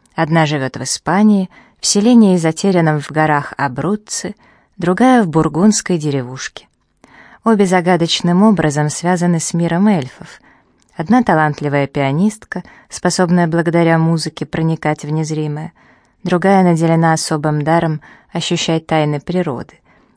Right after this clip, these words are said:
читать её знаки, чуять присутствие невидимых созданий. Девочки узнают о страшной угрозе, нависшей над миром людей. Клара и Мария, никогда не встречавшиеся друг с другом,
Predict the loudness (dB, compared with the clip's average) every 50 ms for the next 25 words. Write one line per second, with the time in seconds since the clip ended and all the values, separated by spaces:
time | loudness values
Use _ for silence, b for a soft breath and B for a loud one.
0 | b b -4 -2 2 2 0 0 0 -2 -2 -2 -2 -2 0 0 0 -2 -4 -8
1 | -16 -16 -16 b b b b b b b -2 0 0 0 0 -2 -2 -2 0 2
2 | 0 0 0 -2 -2 0 2 2 2 2 2 0 0 -2 -2 -2 -4 -4 -4 -6
3 | -6 -6 -6 -6 -4 -2 -2 0 0 -2 -4 -6 -10 _ _ _ _ _ _ _
4 | _ _ _ _ _ _ _ -4 0 2 2 2 2 0 -2 -4 -2 -2 0 2
5 | 2 2 2 2 0 0 -2 -4 -4 -4 -6 -2 -2 -2 -2 -2 -2 -2 0 0
6 | 0 0 0 0 2 2 2 2 0 0 -2 -2 -2 -2 -4 -4 -6 -4 -4 -4
7 | -2 -2 -2 -2 -2 -2 -4 -4 -4 -4 -4 -6 -6 -6 -8 -8 -8 -8 -10 -10
8 | -12 -16 b b b b b b b b b b b b -2 0 2 4 4 2
9 | 2 0 0 0 -2 -2 -2 -2 -2 -2 -2 -4 -6 b b b b b b 0
10 | 0 2 2 2 2 4 4 4 4 4 2 0 -4 -4 -4 -4 -4 -2 -2 -2
11 | -2 -2 -4 -2 -2 -2 -2 -4 -6 -6 -6 -6 -8 -8 -10 -10 -8 -6 -6 -6
12 | -6 -6 -8 -8 -8 -10